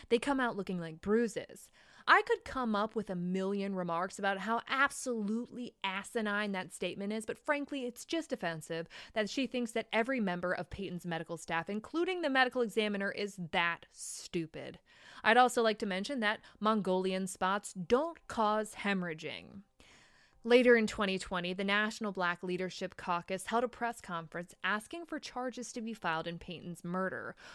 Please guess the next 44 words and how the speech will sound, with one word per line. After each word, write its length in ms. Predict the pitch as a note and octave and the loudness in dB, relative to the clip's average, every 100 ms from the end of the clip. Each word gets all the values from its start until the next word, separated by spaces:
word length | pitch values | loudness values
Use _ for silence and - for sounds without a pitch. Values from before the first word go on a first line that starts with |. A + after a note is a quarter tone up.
| - | -8
one 200 | G#3 A3 | 2 2
of 120 | G3 | 4
the 60 | G3 | 2
members 480 | F#3 F#3 F3+ F3+ F3+ | 0 0 -2 -2 -4
saying, 500 | - F#3 F3 F3 F3+ - - | -2 0 0 -2 -6 -14 -2
"What's 200 | A#3+ A#3+ | -2 4
been 180 | A3+ D#4 | 4 4
released 360 | F4 C4 A#3+ | 0 -4 -4
to 60 | A#3+ | -6
the 80 | A3+ | -6
public 420 | - F3 F3 - | -4 -4 -4 -6
so 240 | - F3 | -4 -4
far 400 | E3 F3 E3 E3 | -2 0 2 0
has 240 | D#3+ F3+ E3+ | -2 -6 -6
definitely 640 | E3+ F#3+ G3+ C#4+ C#4 C4+ | -4 -2 -2 -8 -8 -8
been 240 | G3 F3+ | -4 -4
concerning. 800 | F3+ F#3 E3 - F3+ F3 D#3 - - - - | -4 -6 -8 -6 -4 -6 -10 -16 -18 -18 -8
It's 160 | - G3+ | -8 2
been 200 | A#3 A#3 | 4 4
said 300 | A3 G#3+ A3 | 4 2 2
that 140 | G#3 | 0
the 80 | - | -4
suspect 480 | F#3+ G#3 G3+ G#3+ G3+ | -4 -4 -2 -2 -2
in 80 | F#3 | -4
this 180 | F#3 - | -6 -8
case, 440 | - E3 F#3 - | -4 -4 -4 -6
David 360 | - F3 F#3+ F#3+ | -4 -2 -4 -6
Prevett, 460 | G#3+ F3 D#3+ E3 - - - | -6 -4 -4 -4 -8 -18 -8
has 160 | G#3 | -6
been 180 | F#3 G#3+ | 0 2
known 220 | G3 G#3 | 2 2
for 140 | A#3+ A3 | -2 -2
having 340 | G3 F#3+ F#3+ - | -2 -2 -4 -6
intense 580 | F#3+ - - A3+ F4+ A3 | -8 -8 -8 -6 -6 -8
racial 440 | F3+ G3 A3 D4 | -2 -2 -2 -6
hatred, 520 | - E3+ - D#3 D#3 - - - | -6 -10 -8 -10 -10 -12 -18 -8
a 80 | F3+ | -8
history 460 | F3+ B3 - D#4+ E4 | -2 -4 -2 -2 -2
of 100 | A3 | -2
violence, 560 | E3 D#3+ E3 E3+ F3+ | -4 -4 -8 -10 -10
and 160 | G#3 G3 | -8 -6
other 220 | - A3 | -4 -6
criminal 400 | C#4+ - C4+ C#4+ | -6 -8 -8 -8
charges 580 | C#4+ - F3 E3 E3+ E3 | -10 -6 -6 -6 -10 -10